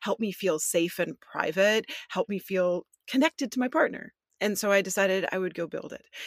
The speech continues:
And so Amorous is a relationship, intimacy, and romance app. At its core, it's messaging because, honestly, the person you want to talk to is your person.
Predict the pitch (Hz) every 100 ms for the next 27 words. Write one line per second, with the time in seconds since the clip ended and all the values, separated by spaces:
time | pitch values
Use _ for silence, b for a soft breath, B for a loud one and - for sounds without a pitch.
0 | B - 196 190 214 196 - 214 214 240
1 | 240 233 - - 214 208 202 196 - 196
2 | 190 185 185 190 185 - 180 175 175 165
3 | 170 160 151 156 156 160 - - 151 -
4 | - B B B - 190 185 - - -
5 | 190 202 226 269 254 B B _ 196 -
6 | 190 180 185 247 226 302 320 - 202 190
7 | 170 - _ - 151 175 185 - 240 208
8 | - 175 196 196 190 175 180 - 143 -
9 | 240 240 190 165 160 143 - - - 262